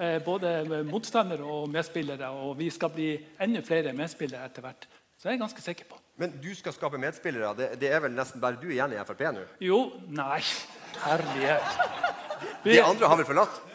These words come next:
Speaker 2: i løpet av denne perioden?
Speaker 1: Ja, ja, ja. Vi var litt uheldige der at det var noen som, eh, trakk ut. Men nå er vi jo, nå er det jo nyvalg. Så nå tenker jeg at nå,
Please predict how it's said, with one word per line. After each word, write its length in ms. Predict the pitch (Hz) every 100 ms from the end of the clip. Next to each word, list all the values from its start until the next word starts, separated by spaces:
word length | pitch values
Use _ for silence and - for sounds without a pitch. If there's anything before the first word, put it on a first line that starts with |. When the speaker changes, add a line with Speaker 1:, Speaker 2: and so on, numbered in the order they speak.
| 147
Speaker 2:
i 40 |
løpet 180 | 165 151
av 60 | 139
denne 140 | 143
perioden? 340 | 139 127 127 110 190
Speaker 1:
Ja, 240 | 240 277
ja, 240 | 254 233
ja. 200 | 233 220 214
Vi 100 | 220
var 140 | 269
litt 120 | 220
uheldige 340 | 220 208 196 156
der 200 | 143 143
at 140 | 143
det 80 | 165
var 100 | 160
noen 180 | 151 147
som, 300 | 160 147 139
eh, 160 | 143
trakk 280 | 131 170 -
ut. 180 | 156 139
Men 140 | 170
nå 120 | 220 277
er 140 | 247
vi 80 | 196
jo, 160 | 170 170 -
nå 160 | 196 294
er 40 |
det 80 | 226
jo 80 | 147
nyvalg. 440 | 185 254 180 127 - - - - -
Så 160 | 208
nå 220 | 202 262 214
tenker 340 | 196 190 190
jeg 80 | 165
at 140 | 143
nå, 80 | 160